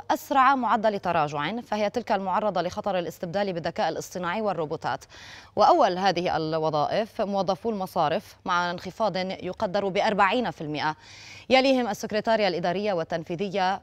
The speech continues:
والمحاسبة. ويشير التقرير إلى أن هذه المهن تمثل أكثر من نصف إجمالي الخسائر المتوقعة للوظائف في العالم.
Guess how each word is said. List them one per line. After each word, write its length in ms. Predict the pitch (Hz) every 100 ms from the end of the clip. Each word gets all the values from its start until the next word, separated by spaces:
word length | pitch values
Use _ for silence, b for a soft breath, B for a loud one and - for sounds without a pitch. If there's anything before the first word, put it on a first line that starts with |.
| -
والمحاسبة. 800 | 262 226 143 135 139 143 139 151 B B B B
ويشير 360 | - 175 247 254
التقرير 500 | 262 269 330 330 277
إلى 200 | 170 160
أن 220 | 165 175
هذه 340 | 220 339 320
المهن 320 | 247 175 175 180
تمثل 540 | 208 233 233 214 214 -
أكثر 360 | 311 - 277 269
من 240 | 254 254
نصف 360 | 349 - - 294
إجمالي 640 | 285 233 190 214 226 247
الخسائر 580 | 226 220 - 240 214 196
المتوقعة 640 | 185 202 202 220 - 190
للوظائف 500 | 175 165 170 175 165
في 140 | 160 147
العالم. 480 | 123 120 123 135